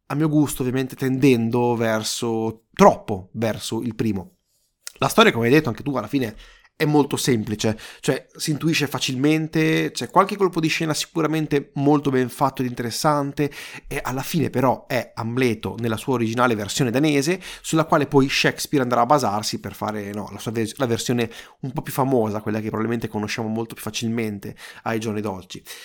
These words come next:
E certe volte, e in particolare in film di ispirazione epica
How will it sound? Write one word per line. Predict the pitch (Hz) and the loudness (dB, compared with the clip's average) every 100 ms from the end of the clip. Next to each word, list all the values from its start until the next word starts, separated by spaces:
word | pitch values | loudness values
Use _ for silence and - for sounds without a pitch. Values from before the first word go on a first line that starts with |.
| - - | -20 -6
E | - - - | -6 -6 -8
certe | - 220 185 - 185 | 0 2 2 2 2
volte, | 180 214 240 233 - 254 269 - - - - | 4 2 2 -2 -4 -4 -4 -10 -20 -20 -8
e | 135 139 - | -6 -6 -6
in | 175 180 175 | -4 -2 0
particolare | - 151 - 156 - 139 135 117 104 104 | 0 0 -2 -6 2 8 8 8 4 -2
in | 104 107 101 | -4 -8 -6
film | 110 110 | -2 -2
di | 107 | -2
ispirazione | 110 - 107 - 113 113 | -4 -2 -2 -2 -2 0
epica | 110 107 117 113 120 | 0 -2 2 0 0